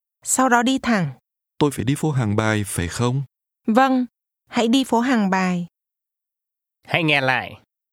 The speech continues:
Speaker 2: Chị cho hỏi, Hiệu Ăn thủ đô ở đâu?
Speaker 1: Không xa lắm.
Speaker 2: Tôi phải đi đường nào?
Speaker 1: Anh hãy rẽ phải,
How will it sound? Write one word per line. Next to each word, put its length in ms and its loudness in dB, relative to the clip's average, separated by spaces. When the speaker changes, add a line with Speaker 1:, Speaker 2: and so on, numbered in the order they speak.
Speaker 2:
Chị 200 -2
cho 120 2
hỏi, 400 0
Hiệu 160 0
Ăn 180 0
thủ 180 -4
đô 240 2
ở 160 -2
đâu? 360 -2
Speaker 1:
Không 300 0
xa 240 2
lắm. 340 0
Speaker 2:
Tôi 120 2
phải 140 -2
đi 140 0
đường 200 0
nào? 360 0
Speaker 1:
Anh 160 2
hãy 200 2
rẽ 180 2
phải, 520 -2